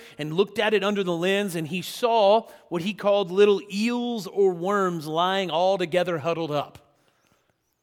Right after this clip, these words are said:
See, when we take the magnifying glass of God's word and we see what it says about what's on the inside of us, we oftentimes find that we're not nearly as pretty as we try to make everybody think we are, don't we?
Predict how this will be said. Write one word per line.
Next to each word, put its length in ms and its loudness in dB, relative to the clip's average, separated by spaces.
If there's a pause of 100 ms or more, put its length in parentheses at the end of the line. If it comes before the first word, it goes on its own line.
(400)
See, 160 -2
when 120 2
we 120 2
take 260 -4
the 80 -4
magnifying 720 -4
glass 400 -6
of 100 -14
God's 320 -6
word 540 -4
and 140 -8
we 80 -12
see 260 -12
what 160 -8
it 80 -16
says 240 -8
about 320 -8
what's 180 -16
on 140 -10
the 160 -16
inside 560 -2
of 140 -16
us, 280 -20 (1300)
we 120 -6
oftentimes 460 -6
find 220 -8
that 80 -10
we're 120 -10
not 280 -10
nearly 400 -10
as 120 -16
pretty 340 -12
as 100 -16
we 100 -18
try 200 -12
to 80 -10
make 220 -12
everybody 320 -12
think 260 -18
we 140 -16
are, 100 -20
don't 180 -16
we? 200 -12